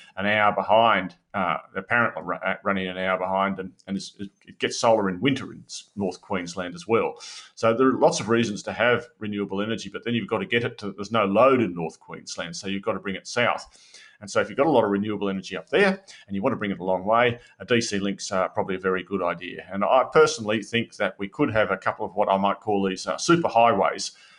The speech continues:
uh, uh, forming a backbone, uh, around the east coast of Australia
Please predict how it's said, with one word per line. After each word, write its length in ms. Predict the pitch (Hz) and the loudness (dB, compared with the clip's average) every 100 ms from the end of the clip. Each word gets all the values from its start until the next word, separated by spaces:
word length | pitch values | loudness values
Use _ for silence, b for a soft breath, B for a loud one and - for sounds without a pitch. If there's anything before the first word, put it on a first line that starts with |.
| B | B
uh, 20 | 98 | -2
uh, 480 | 98 101 101 95 95 98 98 90 | 2 4 2 0 -4 -6 -8 -8
forming 420 | _ - 131 110 98 | _ -4 -2 0 -4
a 60 | |
backbone, 640 | - 120 120 - 92 82 92 b b - | 0 -2 0 -2 -2 -4 -10 b b -4
uh, 220 | 101 101 | 0 0
around 340 | 98 104 101 98 | 0 0 0 0
the 80 | 98 | -2
east 220 | 104 - | -2 -4
coast 320 | 104 98 - | -2 -2 -2
of 80 | 98 | -12
Australia 600 | 95 - 95 101 110 | -14 -2 2 4 2